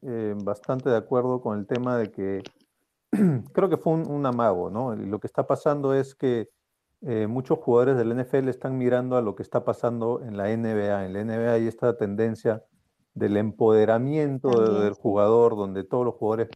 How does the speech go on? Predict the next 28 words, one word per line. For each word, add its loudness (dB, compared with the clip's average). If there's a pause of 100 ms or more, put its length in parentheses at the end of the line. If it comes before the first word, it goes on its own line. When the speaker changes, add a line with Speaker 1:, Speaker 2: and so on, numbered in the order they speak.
Speaker 1:
piden 0
ser -4
cambiados, -2
inmediatamente -4
tienen 0
que -6
ser -8
cambiados -2 (580)
al 4
equipo 0
al 4
que 4
ellos 4
se 2
les 2
dé 4
la 4
gana. 4
Además, -8
ellos 0
tienen -2
que 0
aprobar 2
el -2
equipo -8
donde -4
son -10
cambiados. -6